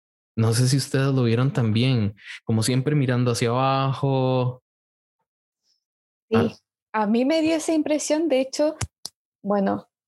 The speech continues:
Speaker 2: yo, em, soy psicóloga de
Speaker 1: Ujú.
Speaker 2: profesión, entonces el tema de la corporalidad que uno ve, por ejemplo, no sé, en las instancias como de entrevistas y todo eso, se notaba mucho la corporalidad de Sagitaria como incómoda,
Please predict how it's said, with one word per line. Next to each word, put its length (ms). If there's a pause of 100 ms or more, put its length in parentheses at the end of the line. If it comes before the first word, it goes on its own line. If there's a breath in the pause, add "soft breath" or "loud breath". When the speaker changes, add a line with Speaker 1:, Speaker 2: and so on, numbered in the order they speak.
(160)
Speaker 2:
yo, 760 (140)
em, 800 (180)
soy 140
psicóloga 600 (100)
de 80
Speaker 1:
Ujú. 140
Speaker 2:
profesión, 560 (240 loud breath)
entonces 440
el 160
tema 260
de 100
la 140
corporalidad 800 (240)
que 120
uno 500
ve, 460
por 100
ejemplo, 360
no 100
sé, 360
en 100
las 120
instancias 560
como 320
de 100
entrevistas 760
y 100
todo 300
eso, 420 (480 loud breath)
se 260
notaba 440
mucho 480
la 160
corporalidad 760
de 80
Sagitaria 680
como 400
incómoda, 1160